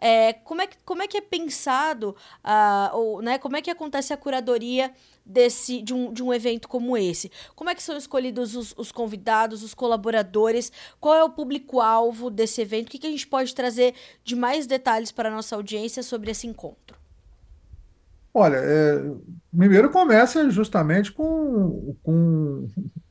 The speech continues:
Speaker 2: uma reunião aí no Notícias Agrícolas,
Speaker 1: É
Speaker 2: né?
Speaker 1: verdade. <laughs>
Speaker 2: Então, a gente faz uma primeira,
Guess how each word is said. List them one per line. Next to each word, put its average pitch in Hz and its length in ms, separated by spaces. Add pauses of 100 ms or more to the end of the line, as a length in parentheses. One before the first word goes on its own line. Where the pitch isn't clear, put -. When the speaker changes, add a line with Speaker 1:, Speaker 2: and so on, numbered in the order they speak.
Speaker 2:
uma 160 160
reunião 175 440
aí 156 140
no 185 180
Notícias 202 520
Agrícolas, 143 440
Speaker 1:
É 151 80
Speaker 2:
né? 170 40
Speaker 1:
verdade. 226 500 (140)
<laughs> - 0 (600)
Speaker 2:
Então, 151 140
a 131 40
gente 160 280
faz 170 260
uma 175 140
primeira, 160 680